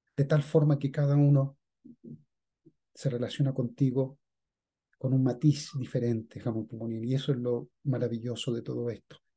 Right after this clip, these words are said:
que cada uno puede experimentar tu amor de forma personal y compartirlo con los demás y enriquecernos con estas experiencias maravillosas.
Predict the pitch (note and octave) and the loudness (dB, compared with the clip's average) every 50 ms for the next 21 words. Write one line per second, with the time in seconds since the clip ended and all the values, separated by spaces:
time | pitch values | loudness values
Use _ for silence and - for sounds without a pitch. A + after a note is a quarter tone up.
0 | _ _ _ _ _ _ _ _ - C#3+ - - - - D3+ D3 F3+ D3+ D#3 D3+ | _ _ _ _ _ _ _ _ -10 -10 -10 -10 -12 -16 -14 -10 -6 -2 0 4
1 | D#3 D#3 D3 D3 D3 C#3+ C#3+ C#3 C3+ C3 - - B2 B2 A#2+ A#2 A2+ A#2 - - | 4 4 4 4 6 4 6 4 2 0 0 0 0 0 0 0 -2 -2 -2 -2
2 | B2 A#2+ A#2+ B2 C#3+ - - _ _ _ _ _ _ _ _ _ _ _ _ _ | -2 0 0 -2 -4 -6 -12 _ _ _ _ _ _ _ _ _ _ _ _ _
3 | _ _ - C3+ A2 A2+ A#2+ A#2+ A#2+ A#2+ A#2 B2+ B2 A#2 - - B2+ A#2+ A2+ A#2 | _ _ -2 -2 -2 -2 -2 -4 -4 -4 -6 -6 -8 -10 -6 -4 -2 -2 -2 -2
4 | A2+ - B2+ A2+ - - - A#2 A2+ A2+ A2 A#2 A#2 A2+ D3+ C#3+ - C#3+ - - | -4 -4 -6 -6 -6 -6 -8 -8 -8 -8 -6 -6 -6 -6 -6 -2 0 0 2 2
5 | B2+ - - - - D3+ C#3+ C#3 A#2 A#2 - B2 A#2+ G2+ A2 A2+ A2+ A#2 A#2 A2+ | 0 -6 -6 -2 0 2 2 2 2 -2 -6 -6 -8 -8 -8 -6 -6 -6 -8 -8
6 | - - B2+ A#2+ B2 B2+ C#3 B2+ - - G#2 - - D3 C#3+ A#2+ A#2+ A#2 - - | -8 -4 -2 -2 -2 -2 -2 -4 -4 -6 -8 -2 0 0 0 0 -2 -4 -6 -6
7 | B2+ A#2 A2+ - - G#2+ - - A#2+ - C#3 C#3+ - A#2+ A#2+ A#2+ A2+ A2 - - | -6 -6 -6 -6 -10 -12 -12 -12 -10 -8 -8 -6 -4 -4 -2 -4 -4 -4 -6 -6
8 | A#2 A#2 A2+ A#2 A#2+ A#2+ C3 B2+ B2 - B2 A2 | -6 -4 -4 -4 -4 -4 -4 -4 -4 -4 -6 -6